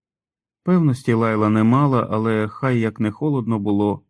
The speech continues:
вона почула сморід початку розкладу. Їх тут жбурляло, поки не попереламувало, а потім, мабуть, ще трохи пожбурляло. Нічого з цим не поробиш, слід лишити їх тут.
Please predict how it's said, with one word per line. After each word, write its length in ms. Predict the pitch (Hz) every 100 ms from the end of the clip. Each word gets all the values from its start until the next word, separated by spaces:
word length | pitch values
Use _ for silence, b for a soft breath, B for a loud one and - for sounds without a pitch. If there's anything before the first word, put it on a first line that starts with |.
| _
вона 240 | 131 135 135
почула 440 | 113 - 120 107
сморід 540 | 98 113 107 104 92
початку 500 | - 104 104 98 -
розкладу. 640 | 101 95 98 - 98 92 120 _ _ _ _ _ _ _ _ _ -
Їх 180 | 165 151
тут 180 | - 143
жбурляло, 640 | 120 143 139 151 160 123
поки 300 | - 127 131
не 220 | 123 123
попереламувало, 1040 | 120 127 127 123 123 120 95 90 90 95 - -
а 140 | 139
потім, 340 | 131 156 127 107
мабуть, 280 | 113 107
ще 260 | 101 - 120
трохи 340 | - 95 -
пожбурляло. 840 | 95 98 92 92 98 98 90 90 - _ _ _ _
Нічого 480 | 147 139 180 165 95
з 120 | -
цим 180 | - 101
не 100 | 98
поробиш, 640 | 95 95 98 90 95 -
слід 340 | - - 139 123
лишити 500 | 110 110 120 117 107
їх 180 | 101 -
тут. 300 | 123 117